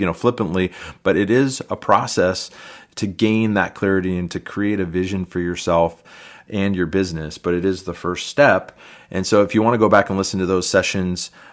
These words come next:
uh, you can certainly do that. And if you want to download one of the free templates that we're offering during these sessions called our roadmap, which is our business, it's our business planning, kind of life planning, um, template that's out there. You can go to riblab dot com forward slash roadmap,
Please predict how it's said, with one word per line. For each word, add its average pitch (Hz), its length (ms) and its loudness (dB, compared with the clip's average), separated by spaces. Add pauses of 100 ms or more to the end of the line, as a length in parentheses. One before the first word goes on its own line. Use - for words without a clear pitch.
(100)
uh, 85 100 -2
you 92 200 -2
can 98 160 -6
certainly 90 320 -6
do 95 140 0
that. 92 180 2
And 92 80 -6
if 92 140 -6
you 101 80 2
want 101 180 2
to 90 200 -2
download 98 640 2
one 98 120 -4
of 87 60 -2
the 87 60 -2
free 98 200 -2
templates 113 520 -4
that 90 200 0
we're 90 180 0
offering 92 380 -4
during 90 220 -2
these 87 120 -4
sessions 90 680 -4
called 90 200 0
our 82 120 0
roadmap, 98 680 2
which 92 160 -6
is 90 160 -6
our 82 160 0
business, 95 640 -4 (320)
it's 117 100 -4
our 151 100 8
business 101 360 2
planning, 87 440 0
kind 95 160 -4
of 80 60 -10
life 90 220 0 (320)
planning, 82 580 -4
um, 73 540 -12 (120)
template 147 440 0
that's - 180 -8
out 78 240 0
there. 85 160 0
You 87 100 -2
can 90 80 -6
go 90 120 0
to 82 180 0 (340)
riblab 101 440 4
dot 90 200 0
com 92 240 -2
forward 87 320 -4
slash 82 340 -2
roadmap, 90 680 0